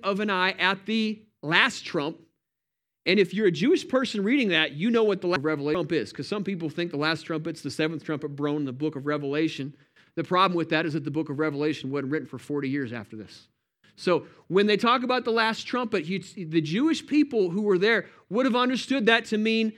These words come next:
the Tekiah Hagadolor, the loudest blast of the trumpet, which took place on the Feast of Trumpets. It said, "The trumpet will sound, the dead will be raised incorruptible, and we shall be changed."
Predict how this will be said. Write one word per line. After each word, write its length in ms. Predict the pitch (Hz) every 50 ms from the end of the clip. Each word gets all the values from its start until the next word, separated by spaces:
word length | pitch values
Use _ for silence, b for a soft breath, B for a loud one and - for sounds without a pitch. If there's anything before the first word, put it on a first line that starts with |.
| B B B -
the 140 | 156 165
Tekiah 520 | 160 160 165 147 151 - 214 220 226 220 185
Hagadolor, 880 | 147 - - 202 190 202 196 196 180 160 180 185 175 180 170 160 139
the 120 | 123 127 123
loudest 880 | 127 131 139 147 156 170 190 220 254 269 269 277 285 254 - - 151
blast 440 | 147 180 190 196 202 220 226 - - -
of 160 | - 202 190 160
the 100 | 165 160
trumpet, 540 | - - - 214 247 262 - 180 170 165 B B B B
which 260 | - 160 160 165 - -
took 240 | - 220 226 226
place 320 | - - 185 180 175 175 - -
on 180 | - 160 165 156
the 80 | 139 120
Feast 460 | - - - 214 247 269 - - -
of 160 | - 165 147
Trumpets. 600 | - - - - - - - _ - - - - _ _ _ _ _ _ _ b b b -
It 120 | - 131
said, 140 | - 170 156
"The 60 | 156
trumpet 320 | 156 156 226 269 320 311 302
will 140 | 247 247 240
sound, 380 | - - 254 247 240 240 233
the 80 | 180 156
dead 160 | 151 196 233
will 60 | 240
be 60 | 226 220
raised 300 | 214 214 214 208 208 214
incorruptible, 560 | 208 196 - 208 208 208 208 196 202 214 - -
and 280 | 160 160 156 143 131 131
we 340 | 156 185 220 220 220 226
shall 580 | 220 - - 202 196 202 196 190 190 190 196 b b b b b b b -
be 160 | 147 202 226
changed." 680 | 214 - 262 254 302 339 220 147 - - - - -